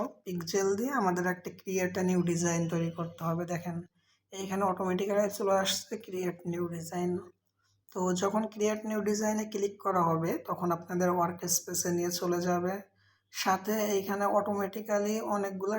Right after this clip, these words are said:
টেমপ্লেটও চলে আসবে। তো এইখানে যে টেমপ্লেটগুলো আসবে আপনারা চাইলে টেমপ্লেটগুলো আপনারা এখান থেকে ইউজ করতে পারেন, যদি বলেন যে ইউজ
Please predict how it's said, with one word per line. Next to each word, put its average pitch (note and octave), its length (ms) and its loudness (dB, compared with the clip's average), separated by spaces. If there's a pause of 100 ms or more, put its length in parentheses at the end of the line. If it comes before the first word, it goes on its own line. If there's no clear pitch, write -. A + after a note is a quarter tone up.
(120)
টেমপ্লেটও F#3 760 -2
চলে F3 320 0 (100)
আসবে। E3 300 0 (560)
তো G#3 80 -2
এইখানে A3 400 4 (100)
যে A#3+ 80 6 (120)
টেমপ্লেটগুলো G#3+ 720 2
আসবে F3+ 420 6 (200)
আপনারা F#3 340 2
চাইলে F#3 380 2 (160)
টেমপ্লেটগুলো F#3 1040 -2
আপনারা F#3+ 380 0
এখান F#3+ 220 -2
থেকে G3 200 -6
ইউজ F#3+ 280 0
করতে - 340 -10
পারেন, F#3+ 320 0 (200)
যদি F3+ 260 0
বলেন F3+ 380 2
যে F3+ 140 0
ইউজ F#3 200 -4